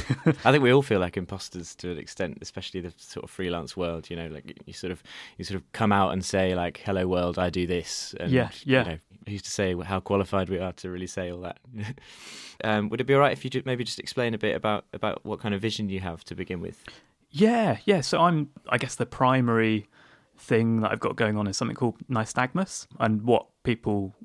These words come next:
Speaker 1: will see and, like, the most commonly understood thing about it is that it's a kind of involuntary movement of the eyes. Um, so if, if you, if, if someone was to look, like, closely at my eyes, they would be, they would appear to be kind of shaking almost constantly.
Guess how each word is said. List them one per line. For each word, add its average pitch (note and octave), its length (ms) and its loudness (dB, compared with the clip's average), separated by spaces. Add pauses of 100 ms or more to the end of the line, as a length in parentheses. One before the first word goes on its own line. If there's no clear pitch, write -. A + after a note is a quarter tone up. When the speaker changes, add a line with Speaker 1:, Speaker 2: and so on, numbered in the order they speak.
Speaker 1:
will G2+ 380 2 (240)
see A2+ 420 0
and, G#2 100 4
like, G#2+ 140 4
the A#2 60 2
most A2+ 260 4
commonly G#2+ 320 0
understood G#2 480 0 (340)
thing A#2 300 2
about A2 380 4
it A#2 100 2
is G#2 160 -2
that A2+ 160 -4
it's - 160 -10
a - 60 -6
kind G#2+ 180 0
of G2 220 -2
involuntary G#2+ 760 0
movement G#2 520 0 (280)
of A2 140 -2
the - 160 -2
eyes. E3 380 2 (380)
Um, F#2 420 -2
so G2 220 0
if, G2+ 280 -4
if - 240 -8
you, F#2+ 480 -6
if, G#2+ 160 -6
if A#2 160 0
someone G2+ 240 -2
was F#2+ 140 -4
to A2 80 -4
look, G2+ 300 -4 (720)
like, F2 400 -6
closely G2 400 -2
at F#2+ 80 -4
my F#2+ 140 0
eyes, G2 280 4
they G#2 200 -2
would G2+ 240 -4
be, G2 160 -2 (120)
they G#2 120 0
would F#2 140 -6
appear G2+ 280 -2
to - 100 -8
be F#2+ 80 -4
kind G2 180 -2
of F#2+ 60 -8
shaking G2 340 -2
almost G2 280 -2
constantly. G2+ 540 -4